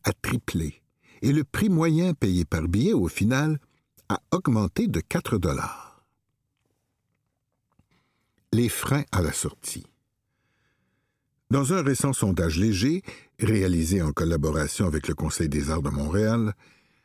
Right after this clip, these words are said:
la principale raison évoquée par les Montréalais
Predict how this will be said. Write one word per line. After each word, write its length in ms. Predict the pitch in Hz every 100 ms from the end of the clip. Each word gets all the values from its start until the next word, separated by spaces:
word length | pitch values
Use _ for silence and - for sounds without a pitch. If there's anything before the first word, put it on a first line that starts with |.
| _ _
la 100 | 135
principale 640 | 135 247 - 185 - 156
raison 420 | 127 139 151 110 -
évoquée 480 | 113 131 139 - 87
par 160 | - 78
les 100 | 80
Montréalais 680 | 92 113 92 87 80 65